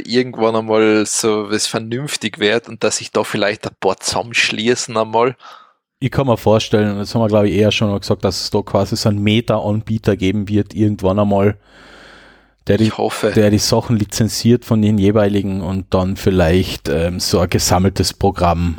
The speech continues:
Speaker 2: äh, veröffentlicht. Aber es ist so, wie es halt jetzt bei Musik ist.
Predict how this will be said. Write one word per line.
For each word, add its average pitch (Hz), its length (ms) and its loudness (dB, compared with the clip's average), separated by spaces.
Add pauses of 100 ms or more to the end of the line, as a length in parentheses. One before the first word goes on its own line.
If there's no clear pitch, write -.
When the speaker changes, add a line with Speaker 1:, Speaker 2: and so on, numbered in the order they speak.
(120)
Speaker 2:
äh, 73 540 0
veröffentlicht. - 1040 -4 (1400)
Aber 107 1000 0 (2000)
es - 160 -8
ist 123 100 -4
so, 151 140 2
wie 175 40 2
es - 100 -2
halt 139 180 2
jetzt - 300 0
bei 131 140 2
Musik - 640 -4
ist. - 540 -10